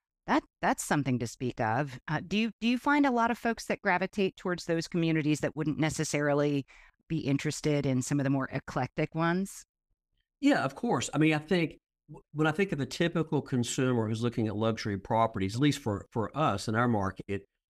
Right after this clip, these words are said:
Speaker 2: oftentimes, you know, they're looking for that more suburban,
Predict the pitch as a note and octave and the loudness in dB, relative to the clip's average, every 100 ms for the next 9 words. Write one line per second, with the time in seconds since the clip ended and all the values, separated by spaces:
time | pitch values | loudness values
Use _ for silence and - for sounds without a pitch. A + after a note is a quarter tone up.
0 | _ _ - C#3 C#3+ C#3+ A#2+ C3+ A#2 A2 | _ _ 0 2 2 -2 0 0 2 2
1 | G2+ G2+ - - - B2 A2 G2 A#2+ B2+ | 0 -2 -4 -12 -4 0 2 0 2 2
2 | A2+ A2+ A#2 G#2 - A2+ G#2+ G2+ G2+ G2+ | 2 2 2 0 0 2 2 4 2 2
3 | A2+ A#2 A2 - - G2+ G#2 A2+ A2+ A2+ | 2 4 2 0 -2 -2 0 2 2 2
4 | G#2+ G#2 G2+ | 2 4 2